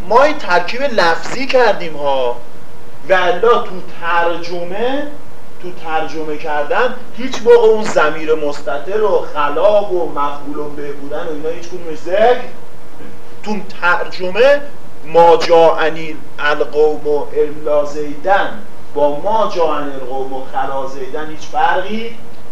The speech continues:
نداره. هر دوش یعنی چی؟ یعنی قوم نیامدن مگر زید، یا قوم آمدند مگر زید. یعنی در همه جا مگر است معناش و غیر مگر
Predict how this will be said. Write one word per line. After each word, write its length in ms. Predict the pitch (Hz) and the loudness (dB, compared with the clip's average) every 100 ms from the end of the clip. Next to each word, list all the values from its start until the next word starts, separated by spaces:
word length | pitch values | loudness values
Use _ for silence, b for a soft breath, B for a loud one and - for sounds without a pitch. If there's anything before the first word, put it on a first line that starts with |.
| - - - - | -2 -2 -2 -2
نداره. 580 | - - - - 190 190 | -2 -2 -2 -2 2 4
هر 60 | |
دوش 260 | 190 214 - | 4 2 2
یعنی 220 | 185 185 | 0 -2
چی؟ 360 | 180 208 170 - - - - - - - - - | -2 -2 -2 -2 -2 -2 -2 -2 -2 -2 -2 -2
یعنی 260 | - 165 190 | 2 2 2
قوم 540 | 185 170 202 190 - | 0 4 4 4 2
نیامدن 680 | 269 427 480 480 480 480 - | 6 8 8 8 6 4 4
مگر 480 | 214 480 494 269 254 - - - | 4 6 8 8 6 2 -2 -2
زید، 360 | - 254 - - - - - - - - | 4 8 8 6 0 -2 -2 -2 -2 0
یا 200 | 185 208 | 6 6
قوم 480 | - 214 208 180 - | 8 6 4 2 0
آمدند 840 | 170 160 156 208 247 262 262 254 - | 2 2 2 4 6 6 6 0 -2
مگر 580 | 190 208 233 254 285 285 - - - - - | -2 4 6 8 6 4 0 -2 -2 -2 -2
زید. 120 | - - - - - - - - | -2 -2 -2 -2 -2 -2 -2 -2
یعنی 340 | 175 180 196 233 | 0 2 2 2
در 340 | 190 175 170 | 4 4 4
همه 460 | - 160 165 226 285 | 2 0 0 2 2
جا 320 | 240 233 220 | 4 4 4
مگر 440 | 175 143 160 170 160 | 0 0 4 4 4
است 340 | 127 - - | 4 0 -2
معناش 480 | 110 107 107 104 104 | -4 -4 -4 -4 -2
و 100 | 123 | -2
غیر 300 | 127 127 127 | -2 -4 -2
مگر 640 | 127 123 139 156 170 185 | -2 0 2 4 4 2